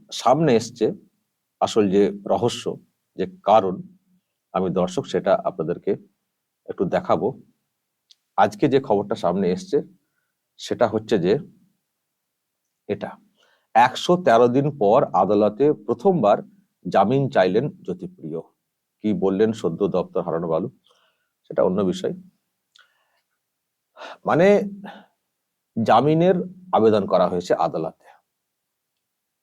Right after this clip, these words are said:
গতকাল ওই খবর সামনে এলো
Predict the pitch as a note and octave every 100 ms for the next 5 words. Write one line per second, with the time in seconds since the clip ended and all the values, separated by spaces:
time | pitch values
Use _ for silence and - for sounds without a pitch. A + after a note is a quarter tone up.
0 | _ _ _ _ _ _ _ _ G2+ A2
1 | B2 - C3+ C3+ C3 C3+ - C3 C#3 C#3
2 | E3